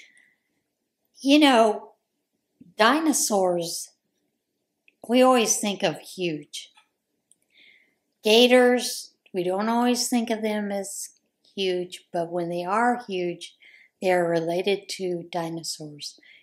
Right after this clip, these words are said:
And supposedly they are very much related to dinosaurs. Absolute dinosaur gator seen on Florida school path.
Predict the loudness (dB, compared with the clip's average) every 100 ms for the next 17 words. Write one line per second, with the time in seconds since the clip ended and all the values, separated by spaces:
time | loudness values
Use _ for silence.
0 | _ -8 -6 -4 0 0 -2 -4 -2 -2
1 | -2 -2 0 0 0 -2 -2 -2 -6 _
2 | -6 -6 -6 -10 -6 -4 -6 -10 -12 -6
3 | -4 -4 -8 -12 _ _ -20 _ -20 -20
4 | -20 _ _ -2 0 2 0 0 4 2
5 | 2 0 2 2 0 0 2 0 0 0
6 | 2 0 -2 -6 -12 -6 -4 -4 -4 -6
7 | -4 -4 -4 -8 -8 -6 -8 -6 -8 -8